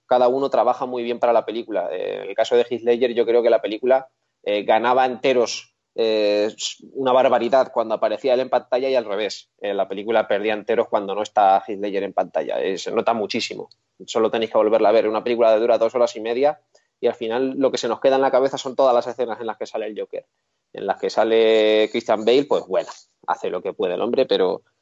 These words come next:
pero, eh, Heath Ledger se lo come, claramente. Y en el caso de Joaquin Phoenix, la película es él.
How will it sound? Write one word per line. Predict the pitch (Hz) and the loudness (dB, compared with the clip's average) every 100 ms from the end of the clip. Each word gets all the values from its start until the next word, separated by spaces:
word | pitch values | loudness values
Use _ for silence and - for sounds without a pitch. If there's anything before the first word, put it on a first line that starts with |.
| _ _ | _ _
pero, | 104 92 90 87 87 - - - _ - - _ | 0 2 2 0 -2 -4 -8 -12 _ -20 -20 _
eh, | 98 92 87 - | 2 4 4 0
Heath | 104 | 0
Ledger | 101 104 107 | 2 4 4
se | 120 | 4
lo | - | 2
come, | 104 90 - _ _ _ | 0 -2 -8 _ _ _
claramente. | - 87 90 98 - _ _ _ _ | -4 -4 -4 -10 -12 _ _ _ _
Y | 123 110 107 104 101 | -4 0 2 2 2
en | |
el | 95 | 2
caso | 104 101 110 | 0 2 2
de | 107 | 2
Joaquin | 101 98 | 0 -2
Phoenix, | 101 123 113 | -6 -4 0
la | 95 | -2
película | 92 95 113 92 | -2 -2 -2 0
es | 131 | 2
él. | 113 | 0